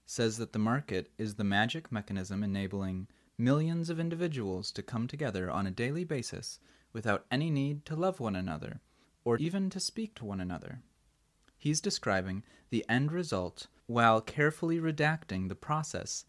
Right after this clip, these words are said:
that has brought so many people into the market. The thing that keeps them there, which is not just hunger,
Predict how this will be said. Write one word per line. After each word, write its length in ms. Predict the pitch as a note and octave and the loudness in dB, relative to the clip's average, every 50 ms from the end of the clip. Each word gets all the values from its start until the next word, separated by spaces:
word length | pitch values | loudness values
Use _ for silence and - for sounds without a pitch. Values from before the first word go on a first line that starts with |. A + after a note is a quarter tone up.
| _ _ _ _ _ _ | _ _ _ _ _ _
that 120 | - G#2 | -2 0
has 140 | G#2 G2 F#2+ | 0 0 -2
brought 400 | F#2+ - - G#2 G#2 G#2+ - - | -4 0 4 6 6 6 4 2
so 260 | - - - A2 A2+ | -2 -2 0 0 2
many 240 | A#2+ C3 C3 C#3+ D#3 | 2 2 2 2 0
people 400 | D#3 - - G#2 - - G#2 G#2+ | 0 -2 -4 -4 -2 -2 -4 -2
into 260 | C#2+ F2+ G2 F#2+ - | -2 -2 -2 -2 -2
the 100 | F#2 G2 | -4 -2
market. 420 | G2+ A2+ A#2+ C3+ - - - - - _ _ _ _ _ _ _ _ _ _ _ _ _ _ _ _ _ _ | -2 0 -2 -2 -4 -6 -10 -10 -12 _ _ _ _ _ _ _ _ _ _ _ _ _ _ _ _ _ _
The 100 | B2+ B2 | -6 -6
thing 320 | A#2+ - C3 C3+ C#3+ D#3 E3 | -2 0 2 2 2 2 0
that 180 | F3 D#3+ - | 0 -4 -6
keeps 300 | - - C3 B2 - - | -6 -8 -8 -8 -8 -10
them 240 | - - B2 A#2+ B2 | -6 -4 -2 -2 -2
there, 340 | A2+ F#2+ F#2 F#2 F2+ G2+ A#2 - _ _ _ _ _ _ _ _ _ _ _ | -2 -2 -4 -4 -4 -8 -10 -14 _ _ _ _ _ _ _ _ _ _ _
which 240 | - B2 C3 B2+ - | 4 4 4 4 4
is 100 | B2 A2+ | 2 4
not 220 | A#2+ B2 B2+ B2 - | 6 6 6 6 4
just 240 | - A#2 G2+ - - | 2 0 0 0 -2
hunger, 460 | - C#3+ D3 D3 A#2+ F2+ F2+ F#2 | 0 2 2 2 2 2 0 -2